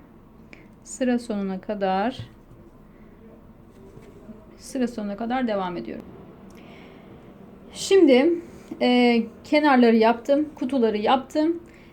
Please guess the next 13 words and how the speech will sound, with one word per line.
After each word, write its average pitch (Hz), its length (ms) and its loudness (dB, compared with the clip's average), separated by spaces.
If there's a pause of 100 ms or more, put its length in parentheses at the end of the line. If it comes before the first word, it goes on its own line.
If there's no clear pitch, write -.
(120)
Şimdi 320 420 2
iplik 285 420 0
keseceğiz 214 520 0
arkadaşlar. 294 920 0 (1300)
Hemen 302 640 4 (340)
bu 294 120 -12
kutunun 277 680 2 (680)
dibindeki 226 760 0
şunu 240 540 -2 (220)
bir 247 220 0
iplik 226 380 -6
olarak 233 560 0
kesiyoruz. 269 720 -2